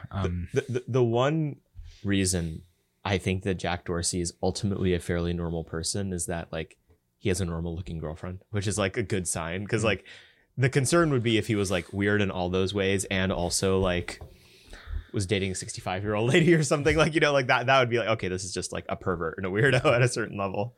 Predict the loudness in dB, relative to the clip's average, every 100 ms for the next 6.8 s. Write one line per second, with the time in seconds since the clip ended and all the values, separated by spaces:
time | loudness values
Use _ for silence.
0 | _ -4 -4 -4 -4 0 2 2 2 0
1 | 0 -2 0 0 -2 -2 0 0 2 2
2 | 2 2 0 0 0 2 0 0 2 2
3 | 2 2 2 2 2 0 -2 -2 -6 -10
4 | -6 -4 -2 -4 -6 -20 -6 2 4 4
5 | 2 2 2 -2 -4 -4 -4 -6 -4 -4
6 | -4 0 0 0 0 0 0 -4